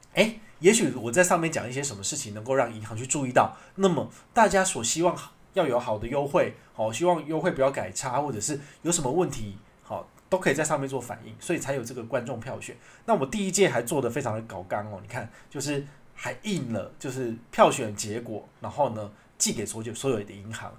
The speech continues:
但是因为二零一七年，大概五年前我还太小了哈，所以银行根本就不认识我，他也不想要去管这件事情，所以大部分都是石沉大海。不过那个时候对我来讲，我是觉得玩得很开心，蛮，蛮骄傲的，就是大家对银行的意见跟想法，我都把它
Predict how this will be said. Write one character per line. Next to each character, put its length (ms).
但 120
是 80
因 60
为 80
二 100
零 140
一 80
七 160
年， 160
大 80
概 80
五 140
年 140
前 140
我 80
还 80
太 180
小 280
了 80
哈， 140
所 120
以 140
银 120
行 120
根 140
本 80
就 100
不 120
认 140
识 140
我， 160
他 160
也 60
不 120
想 180
要 80
去 280
管 180
这 100
件 120
事 160
情， 160
所 140
以 40
大 120
部 140
分 120
都 120
是 160
石 220
沉 180
大 140
海。 100
不 80
过 120
那 100
个 60
时 80
候 80
对 100
我 80
来 100
讲， 160
我 60
是 180
觉 160
得 220
玩 120
得 80
很 80
开 160
心， 160
蛮， 200
蛮 180
骄 160
傲 200
的， 120
就 140
是 240
大 220
家 160
对 200
银 200
行 180
的 100
意 180
见 180
跟 100
想 220
法， 100
我 120
都 120
把 140
它 100